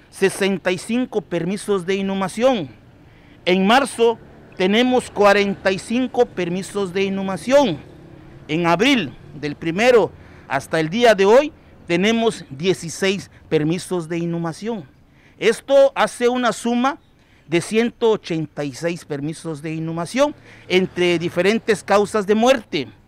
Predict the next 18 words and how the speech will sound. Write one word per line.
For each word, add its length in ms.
Quiero 240
destacar 640
que 380
a 60
partir 420
del 140
primero 420
de 140
abril, 360
las 240
muer-, 200
los 180
muertes 560
de 360
muerte 420
natural 540
son 260
dos. 360